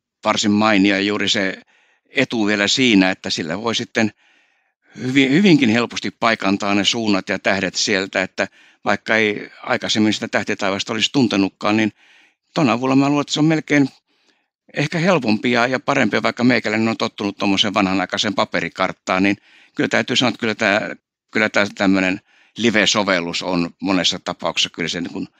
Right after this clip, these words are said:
tämmöisessä on paljon parempi, ja varsinkin sitten, jos siellä löytyy semmosia tietoja, kuten, kuten planeettojen paikat ja muut, mitä tämmöisessä painetussa kartassa ei yleensä ole, niin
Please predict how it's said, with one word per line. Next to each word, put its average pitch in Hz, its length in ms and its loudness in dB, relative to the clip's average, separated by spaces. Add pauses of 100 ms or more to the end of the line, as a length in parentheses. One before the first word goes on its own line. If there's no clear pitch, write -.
(260)
tämmöisessä 90 440 2
on 87 120 -2
paljon 90 260 -2
parempi, 92 420 -2
ja 87 120 0
varsinkin 104 440 -4
sitten, 120 320 -4
jos 110 140 -2
siellä 104 240 -2 (500)
löytyy 110 420 2
semmosia 95 520 2
tietoja, 92 420 -2
kuten, 92 480 -4
kuten 76 300 -8
planeettojen 92 580 -2
paikat 90 340 -4
ja 92 80 0
muut, 95 220 -2
mitä 90 260 -4 (400)
tämmöisessä 95 320 2
painetussa 92 580 0
kartassa 90 520 -4
ei 90 320 -4 (320)
yleensä 95 360 0
ole, 90 340 0
niin 87 340 0